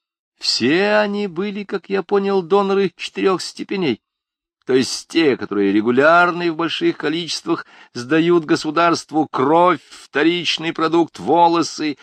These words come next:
и сперму, научно называемую генетическим материалом. Конгресс проходил очень оживлённо. Доноры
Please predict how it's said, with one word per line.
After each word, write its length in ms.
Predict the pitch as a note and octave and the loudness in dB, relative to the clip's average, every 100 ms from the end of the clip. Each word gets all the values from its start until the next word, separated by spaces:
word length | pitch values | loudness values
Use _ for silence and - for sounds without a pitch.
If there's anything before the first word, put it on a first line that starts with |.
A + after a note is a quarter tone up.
| - | -10
и 240 | A#2 A#2 G#2 | -4 -2 -2
сперму, 880 | - - B2+ E3 F#3+ F#3+ F#3+ F#3 - - | -8 -6 0 0 2 0 0 -2 -4 -12
научно 540 | G2 G#2 C3 C#3 - A#2 | -4 0 0 -2 -6 -6
называемую 640 | G#2 G#2+ A#2+ A#2+ A#2 G#2+ | -4 0 0 -2 -2 -2
генетическим 720 | G2+ G#2+ - - - - G#2 | -4 -6 -8 -10 -10 -10 -10
материалом. 600 | G#2 G2 G2+ G2 F2+ D2+ _ _ _ _ _ _ _ _ _ _ - | -10 -6 -2 0 0 -4 _ _ _ _ _ _ _ _ _ _ -2
Конгресс 640 | A2+ A#2+ A2+ F#3 C#4 - | 0 0 2 2 2 -4
проходил 560 | - B3+ G#3 G#3 A3+ - _ _ | -12 -10 -8 -8 -10 -12 _ _
очень 500 | G#3+ G#3 - F3+ E3+ _ _ | 0 0 0 -8 -10 _ _
оживлённо. 680 | - C#3 D3 C3 A2+ G2 F#2 _ _ _ _ _ _ _ _ _ _ | -6 -2 0 2 2 2 -6 _ _ _ _ _ _ _ _ _ _
Доноры 640 | - B2 A#3+ C#4 B3+ A#3+ | -6 2 4 4 0 -6